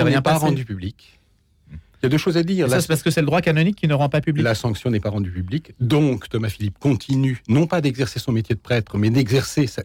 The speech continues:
Speaker 2: sa, sa pratique de direction spirituelle. Il répand le bruit, et on répand le bruit derrière lui, ses partisans répandent le bruit derrière lui, qu'il a été condamné pour des raisons politiques.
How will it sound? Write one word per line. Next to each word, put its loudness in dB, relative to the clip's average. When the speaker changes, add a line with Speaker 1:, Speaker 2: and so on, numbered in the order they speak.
Speaker 2:
sa, -20
sa -4
pratique -2
de 2
direction 0
spirituelle. 0
Il 6
répand 2
le 4
bruit, 2
et 4
on 6
répand 4
le 6
bruit 4
derrière 4
lui, 0
ses -2
partisans 0
répandent 2
le 4
bruit 4
derrière 4
lui, 0
qu'il 4
a 6
été 0
condamné 2
pour 0
des 0
raisons 2
politiques. -4